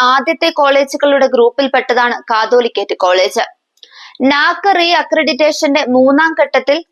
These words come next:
കോളേജ് എ പ്ലസ് ഗ്രേഡിൽ മൂന്ന് പോയിന്റ് ആറ് പൂജ്യം സി ജി പി ഒയുടെ വീണ്ടും അധികാരത്തിലെത്തി. മലങ്കര ഓർത്തഡോക്സ് സഭയിലെ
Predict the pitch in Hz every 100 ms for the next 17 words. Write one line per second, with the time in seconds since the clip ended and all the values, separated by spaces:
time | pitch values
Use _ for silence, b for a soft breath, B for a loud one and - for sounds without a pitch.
0 | - 254 254 277 277 285 - 240 254 254
1 | 302 302 - 277 262 269 403 B B -
2 | 262 285 311 339 330 311 294 277 - 247
3 | 262 285 277 269 226 294 381 - 247 247
4 | 277 277 269 254 247 226 220 247 247 240
5 | 220 233 247 226 180 196 185 208 220 _
6 | _ _ B B B 262 277 294 330 349
7 | 392 392 330 320 311 339 349 349 370 254
8 | 285 277 277